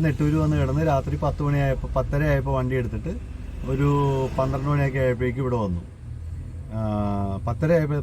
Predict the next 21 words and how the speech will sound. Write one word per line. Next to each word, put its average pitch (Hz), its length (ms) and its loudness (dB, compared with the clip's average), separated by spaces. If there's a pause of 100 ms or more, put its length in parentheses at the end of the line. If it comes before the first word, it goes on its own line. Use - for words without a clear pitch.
പതിനൊന്ന് 139 380 2
മണിയൊക്കെ 147 300 0
കഴിഞ്ഞപ്പോഴേക്കും 123 500 0
ഇവിടെ 127 180 2
വന്നു. 90 160 -2 (760)
പതിനൊന്നര, 123 400 2 (140)
ആ, - 20 4 (120)
പന്ത്രണ്ട് 135 300 0
മണിയോട് 170 320 4
അടുപ്പിച്ചാണ് 147 400 2 (100)
ഞാൻ 139 160 2
പിന്നെ 135 200 -2 (300)
ഈ 127 40 0 (280)
തുറവൂരെത്തുന്നത്. 120 840 0
ഇതിൻ്റെ 113 200 -2
അടുത്ത് 113 240 -4
തന്നെ 113 220 0
ഒരു 127 140 -2
എഴുന്നൂറ് 143 360 0
മീറ്റർ 135 240 -2
ഇപ്പുറത്ത് 123 280 -6